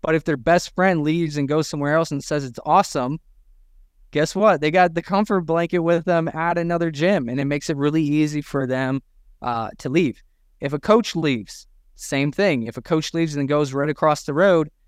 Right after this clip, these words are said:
now that client has comfort built in. So I would highly recommend that you guys all have a non-compete. Highly recommend. It's one of the fastest ways for a lot of people to, to exit your business is when a, when a coach leaves, right?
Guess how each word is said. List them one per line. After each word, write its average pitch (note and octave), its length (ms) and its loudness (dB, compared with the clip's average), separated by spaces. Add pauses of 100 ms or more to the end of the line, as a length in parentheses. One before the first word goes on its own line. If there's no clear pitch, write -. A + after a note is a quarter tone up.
(140)
now C#3 300 2
that D#3 220 2
client D3 380 -2
has C3 360 -2
comfort C#3 380 -6
built B2 240 -4
in. F3 220 2
So C#3 120 -4
I B2+ 180 0
would E3+ 200 2
highly A#3 520 4
recommend A#3 680 0 (380)
that D3+ 100 -4
you D#3+ 80 -4
guys E3+ 220 4
all F3 200 4
have F3+ 160 2
a F3 80 -4
non-compete. E3+ 640 -2 (920)
Highly G#3 420 6
recommend. D3+ 600 0 (320)
It's B2 80 -12
one C#3+ 120 0
of D3 60 0
the C3+ 60 -2
fastest E3+ 500 0
ways E3 400 0 (260)
for B2 200 -2
a B2+ 80 -6
lot C#3 200 4
of D#3+ 80 2
people D#3+ 240 -2
to, C#3+ 180 -2
to - 220 -4
exit C#3+ 300 -6
your C3+ 100 -2
business C3 360 -2
is A#2 120 -6
when B2 140 0
a, A#2+ 160 -2
when B2+ 180 -4
a A#2 60 -2
coach - 300 -4
leaves, - 300 -8
right? C3 280 2